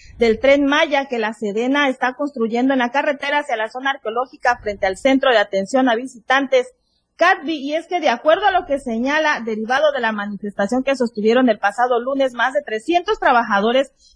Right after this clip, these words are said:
por los atropellos laborales que tenía la empresa, eh, o bien la sedena, pues señalan que presuntamente no les habían pagado su aguinaldo,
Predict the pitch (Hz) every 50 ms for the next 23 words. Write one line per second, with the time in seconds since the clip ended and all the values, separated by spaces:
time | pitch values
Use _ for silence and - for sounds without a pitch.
0 | _ - 262 262 254 254 254 254 240 240 240 233 254 285 311 330 392 359 302 254
1 | 220 208 208 214 233 269 285 285 285 254 220 226 220 226 247 254 262 247 226 214
2 | 214 - 226 240 254 254 285 262 247 220 - - 190 185 180 - 220 208 196 190
3 | 208 240 247 277 285 277 240 240 - 208 202 214 247 269 294 302 320 - - -
4 | _ - _ - 269 277 277 302 285 302 320 339 349 349 339 349 - 294 277 277
5 | 277 349 320 - 330 311 320 320 330 330 302 302 311 320 339 - 294 269 - 269
6 | 285 285 - 269 262 262 269 294 302 - 277 254 247 226 233 262 277 311 339 294
7 | 302 294 -